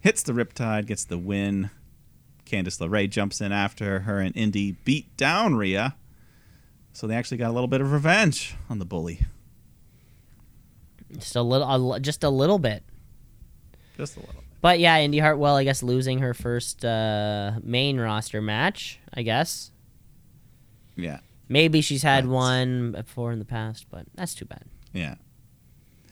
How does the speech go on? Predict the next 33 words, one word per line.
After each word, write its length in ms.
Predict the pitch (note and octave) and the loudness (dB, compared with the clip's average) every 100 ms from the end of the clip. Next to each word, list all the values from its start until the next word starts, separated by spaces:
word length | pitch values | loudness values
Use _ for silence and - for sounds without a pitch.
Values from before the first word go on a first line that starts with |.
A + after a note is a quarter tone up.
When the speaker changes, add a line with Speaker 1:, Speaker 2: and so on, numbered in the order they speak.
| - - - - - - - | -20 -20 -20 -20 -20 -20 -4
Speaker 1:
Oh, 140 | A#3 | 2
well, 200 | G#3 E3 - | 4 4 0
hopefully 380 | F#3 D#3+ - B2 | -6 -4 -4 -4
she'll 260 | A#2 - G#2+ | -2 -2 -4
be 180 | G2+ G2+ | -2 -4
back. 340 | G#2+ A2+ A2+ - - | -4 -4 -4 -8 -8
Speaker 2:
Mm-hmm. 280 | A#2+ D3 D3+ - - - D#3+ | -4 -4 -4 -10 -20 -20 -14
Speaker 1:
Back, 240 | C3 A2+ - - | -10 -8 -10 -12
uh, 340 | B2 A#2+ A#2 - G#2+ | -8 -8 -8 -10 -14
yeah, 160 | - F#2+ - - | -12 -14 -14 -12
regularly. 640 | G#2+ G#2 G2+ G2+ G#2 A2 - | -8 -6 -6 -6 -6 -8 -10
But 140 | - - - - - - - | -16 -20 -20 -20 -20 -16 -2
Michael 220 | D#3 D3+ | 0 0
Cole 440 | - G3+ G3 G3 | 4 6 8 6
interviews 540 | D#3 D3 C3+ C#3 C#3+ - | 6 4 4 2 2 0
Shinsuke 280 | D3 - A#2+ | -2 0 0
Nakamura, 720 | A#2 - A2 B2+ B2+ B2 B2 | 0 0 0 2 2 2 0
talks 280 | - G2 - | -4 -6 -4
about 180 | F#2 F2 | -6 -2
why 200 | F#2+ F#2 | 0 0
he 160 | F2+ | -2
attacked 420 | E2+ - F#2+ F2 | -4 -2 -4 -4
Rollins 500 | G2 A2 A2 G#2+ G2+ | -4 0 2 2 0
last 320 | G#2+ G2+ G2 - | -2 -2 -4 -4
week. 500 | G2+ G2+ - - - - - - - - | -4 -4 -6 -20 -20 -20 -20 -20 -20 -12
Nakamura, 580 | F2 E2+ E2+ F2 F2+ E2+ | -10 -6 -4 -4 -4 -4
you 80 | F#2 | -6
know, 160 | F2 G2 | -6 -4
he 120 | A#2 | -4
wants 240 | F#2+ G2+ | -4 -6
the 80 | G2 | -6
world 260 | G#2+ A2+ - | -4 -4 -2
title. 480 | D#3 F#3+ F#3 - | 2 4 4 0